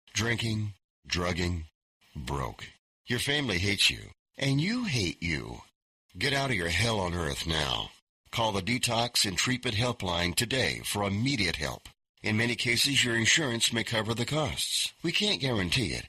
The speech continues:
but we can guarantee we have what you need to change your life for the better.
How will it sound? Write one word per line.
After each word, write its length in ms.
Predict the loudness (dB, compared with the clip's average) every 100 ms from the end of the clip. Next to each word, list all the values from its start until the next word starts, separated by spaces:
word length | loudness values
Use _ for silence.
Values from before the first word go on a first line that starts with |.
| -2
but 160 | -2
we 100 | 0
can 360 | 2 2 2 0
guarantee 640 | 0 0 -2 0 2 2 0
we 240 | 2 2
have 320 | 2 2 0
what 140 | -2 0
you 160 | 2
need 400 | 2 2 -2 -4 -4
to 100 | 0
change 480 | 2 4 4 2 2
your 140 | 0
life 300 | 0 -2 -4
for 240 | -6 -4 -2
the 100 | -2
better. 380 | 0 -2 -2